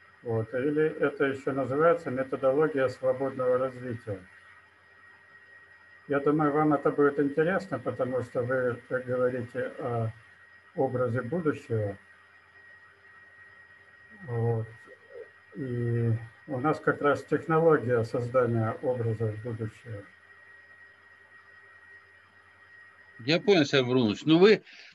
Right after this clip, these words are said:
Speaker 2: э, смелее, я понимаю, первый раз у нас в эфире, то есть я вас уже предупредил по этому поводу. У нас,
Speaker 1: Да.
Speaker 2: э, нет привычки, у нас такой формат. Мы не перебиваем наших, э, вот, э, гостей. И поэтому вот, э, щас, я понял, так, вы запустили свою презентацию.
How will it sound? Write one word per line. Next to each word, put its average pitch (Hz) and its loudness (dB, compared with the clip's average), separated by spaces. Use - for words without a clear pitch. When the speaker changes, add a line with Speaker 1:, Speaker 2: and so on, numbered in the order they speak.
Speaker 2:
э, 156 4
смелее, 180 4
я 135 6
понимаю, 151 6
первый 160 6
раз 165 4
у - 6
нас 160 2
в 170 0
эфире, 190 4
то 131 4
есть 113 2
я 143 6
вас 143 4
уже 147 4
предупредил 151 0
по 160 0
этому 120 4
поводу. 104 2
У 110 0
нас, 143 2
Speaker 1:
Да. 110 -6
Speaker 2:
э, 117 0
нет 143 6
привычки, 143 4
у 107 4
нас 110 2
такой 120 0
формат. 127 2
Мы 113 4
не 135 6
перебиваем 139 6
наших, 107 0
э, 98 2
вот, 95 -4
э, 98 0
гостей. 175 2
И 104 -6
поэтому 135 4
вот, 190 6
э, 110 -4
щас, 135 -2
я 120 0
понял, 113 0
так, 104 -4
вы 104 -4
запустили 101 -6
свою 101 -6
презентацию. 110 -4